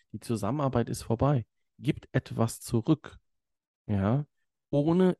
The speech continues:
immer was gleich dafür zu bekommen, was zu verlangen. Ja, gebt immer einfach euer Bestes. Gebt immer, ohne zu, dass ihr gefragt werdet. Gebt einfach, ihr werdet es zurückbekommen.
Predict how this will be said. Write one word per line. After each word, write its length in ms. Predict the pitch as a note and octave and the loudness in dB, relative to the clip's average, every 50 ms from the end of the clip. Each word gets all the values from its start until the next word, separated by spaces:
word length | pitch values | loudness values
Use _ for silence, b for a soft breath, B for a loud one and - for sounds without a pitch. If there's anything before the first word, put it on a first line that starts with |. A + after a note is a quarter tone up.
| _ - | _ 2
immer 240 | D3 D#3+ D#3+ D3 | 4 4 4 4
was 180 | C3+ C#3 - - | 2 0 -2 -2
gleich 300 | - B2+ B2 C3 C#3 - | 0 0 2 2 0 0
dafür 260 | - C3 - - B2+ | -4 -6 -4 -6 -8
zu 180 | - - - B2+ | -4 -4 -2 0
bekommen, 460 | - - - - D#3 D#3+ C#3 A2+ G2+ - | 0 -2 2 2 4 6 6 4 4 2
was 200 | - B2+ - - | 0 0 0 -2
zu 120 | - B2 | -12 -12
verlangen. 540 | - - A#2+ A#2 A#2+ B2 C3+ C#3 A#2 F#2+ G2+ - _ _ _ _ _ _ _ _ _ _ _ _ _ | -8 -2 0 2 4 4 4 4 4 2 0 -6 _ _ _ _ _ _ _ _ _ _ _ _ _
Ja, 360 | - - F#2 F#2+ G#2+ C3+ E3 - _ _ _ _ _ _ _ _ _ | -6 -4 -2 -2 -2 -2 -4 -6 _ _ _ _ _ _ _ _ _
gebt 340 | - C3+ E3 - - - - _ | 2 2 2 2 -2 -16 -2 _
immer 460 | - D#3 D3+ E3 D#3+ D#3 D#3+ D#3+ - - | 4 4 6 6 4 4 2 2 0 2
einfach 380 | B2 C3 C#3 - - C#3 - | 2 2 2 2 0 -4 -4
euer 240 | - - B2 B2 A#2 | -2 -2 0 0 0
Bestes. 500 | A2 G#2+ G#2+ G#2 - - C3+ - - _ _ _ _ | 0 -2 -4 -4 -6 -10 -14 -16 -16 _ _ _ _
Gebt 340 | - - B2 C#3 - _ _ | -8 -2 -2 -2 -2 _ _
immer, 320 | - C#3+ C#3+ C#3 C#3 - - | 0 2 4 4 2 2 4
ohne 280 | C#3+ C#3 C#3 C#3+ C#3+ | 6 6 8 6 4
zu, 160 | - - D3 - - - _ _ _ _ | 2 -2 -10 -10 -10 -18 _ _ _ _
dass 220 | - A#2 - - | -6 -6 -6 -4
ihr 120 | - B2 A#2 | -8 -4 -4
gefragt 480 | A#2+ A#2+ - _ - B2+ C3 C3 - | -4 -4 -4 _ -2 -2 -2 -2 -2
werdet. 240 | - G#2+ G#2+ A#2 - _ _ | -6 -6 -6 -8 -16 _ _
Gebt 360 | - B2+ C3 - _ - - | -4 -4 -4 -4 _ -4 -2
einfach, 260 | - C3 C3+ - B2 b b b b b b b | -2 -2 0 -4 -10 b b b b b b b
ihr 180 | - A2+ A2 G2+ | -4 -4 -2 0
werdet 300 | A#2 B2 C3 C3 - - | 0 -2 -2 -2 -2 -4
es 140 | B2+ - - | -4 -4 -2
zurückbekommen. 720 | - - A#2+ D3+ - - _ - - - - A2+ A2 | -2 4 4 4 2 4 _ 0 0 0 -4 -4 -4